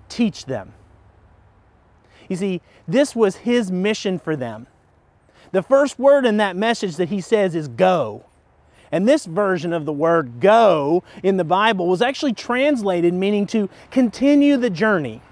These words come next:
which is exactly the emphasis Jesus was trying to make. He was saying to the disciples that they needed to continue the journey He had started. For Jesus,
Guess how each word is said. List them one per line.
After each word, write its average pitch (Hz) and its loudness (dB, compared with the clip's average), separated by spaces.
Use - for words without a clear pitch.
which 214 0
is 214 -2
exactly 220 -2
the 214 -2
emphasis 214 -6
Jesus 180 -4
was 185 0
trying 226 -2
to 220 -2
make. 226 -2
He 226 0
was 226 0
saying 247 0
to 262 -2
the 233 0
disciples 180 -4
that 180 -2
they 214 2
needed 226 -2
to 208 -2
continue 254 -2
the 196 2
journey 151 -2
He 180 -4
had 160 -6
started. 101 -6
For 180 0
Jesus, 180 0